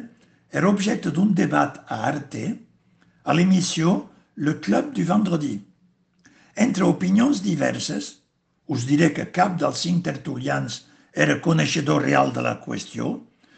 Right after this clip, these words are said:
però no és per això que s'immutaven, perquè són pagats per parlar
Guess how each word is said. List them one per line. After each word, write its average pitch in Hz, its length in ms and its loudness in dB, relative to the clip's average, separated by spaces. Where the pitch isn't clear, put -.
però 165 140 4
no 151 200 4
és 208 160 0
per 185 200 2
això 170 340 0
que 160 240 0
s'immutaven, 151 880 -2
perquè - 260 -2
són 160 240 0
pagats 156 360 2
per 131 240 -4
parlar 131 360 -2